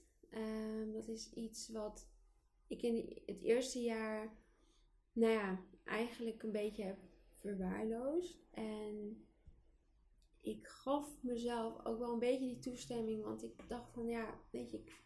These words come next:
ik wil die aandacht nu ook gewoon even aan mijn baby geven. En het is oké, we kennen elkaar zo lang, we weten wat we aan elkaar hebben. Het is, het is goed als het even wat minder is, we halen het daarna wel in.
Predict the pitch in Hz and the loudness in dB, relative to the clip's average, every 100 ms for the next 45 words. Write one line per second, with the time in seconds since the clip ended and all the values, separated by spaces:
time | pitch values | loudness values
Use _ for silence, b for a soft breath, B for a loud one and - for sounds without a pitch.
0 | - - - - - 202 262 302 269 - | -14 -14 -12 -16 -8 2 4 6 4 2
1 | 233 220 233 226 233 226 226 233 226 226 | 2 2 2 0 2 0 0 -2 0 -2
2 | 226 233 220 214 208 214 220 - 208 214 | -2 -2 -2 -2 -2 -4 -6 -8 -8 -6
3 | - 226 220 B B B B B B - | -2 -2 -2 B B B B B B -20
4 | _ _ 240 285 320 294 254 214 208 208 | _ _ 0 4 6 6 2 0 0 0
5 | 220 247 262 269 233 220 214 214 214 214 | 0 0 -2 0 -2 0 0 2 0 0
6 | 214 220 220 226 269 262 247 - 220 220 | -2 -2 0 2 2 0 -4 -2 -2 -2
7 | 214 208 202 196 202 208 254 254 - - | -4 -4 -4 -4 -4 -4 -2 -2 -4 -12
8 | - 254 233 - 277 277 254 240 - 240 | -10 -8 -8 -2 0 0 -2 -4 -2 -2
9 | 233 233 220 220 226 262 277 247 269 277 | 0 -2 -4 0 2 4 2 2 4 2
10 | 247 220 220 220 220 220 214 208 202 - | 0 -2 0 0 -2 -4 -2 -4 -4 0
11 | 233 285 403 330 | 4 4 4 0